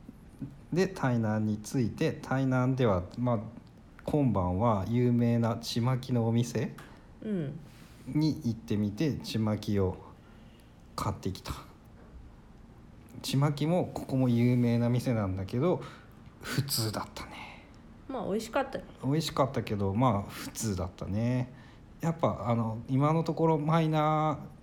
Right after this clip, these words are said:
Speaker 1: ー、さほど有名じゃないお店の方が美味しかったんかな。
Speaker 2: まあ、好みなんかな。
Speaker 1: うん。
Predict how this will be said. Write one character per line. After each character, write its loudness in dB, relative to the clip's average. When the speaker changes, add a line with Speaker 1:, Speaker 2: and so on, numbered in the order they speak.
Speaker 1:
ー、 -18
さ -8
ほ 2
ど 2
有 4
名 4
じ 4
ゃ 4
な 4
い 2
お 2
店 2
の 6
方 4
が -2
美 2
味 2
し -4
か -4
っ -8
た -10
ん -10
か -14
な。 0
Speaker 2:
ま -8
あ、 -8
好 0
み -2
な -8
ん -10
か -10
な。 -6
Speaker 1:
う 6
ん。 4